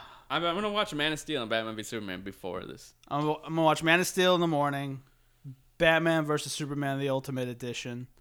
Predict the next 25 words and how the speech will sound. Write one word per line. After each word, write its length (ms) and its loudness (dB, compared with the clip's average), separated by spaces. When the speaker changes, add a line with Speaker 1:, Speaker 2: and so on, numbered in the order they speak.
Speaker 2:
and 180 -4
then 140 0
I'm 80 -2
gonna 180 -4
watch 320 -4
Justice 260 -6
Speaker 1:
All 180 6
in 80 2
Speaker 2:
League. 60 4
Speaker 1:
one 160 4
day? 380 6
Speaker 2:
All 200 0
in 80 -4
one 100 -2
Speaker 1:
That's 80 -4
your 80 8
Speaker 2:
day. 60 6
Speaker 1:
entire 600 2
day 440 2
and 220 0
night. 340 -4
Speaker 2:
Yeah. 220 -2
Speaker 1:
<laughs> 60 -18
Speaker 2:
It's, 240 -12
it's 60 -20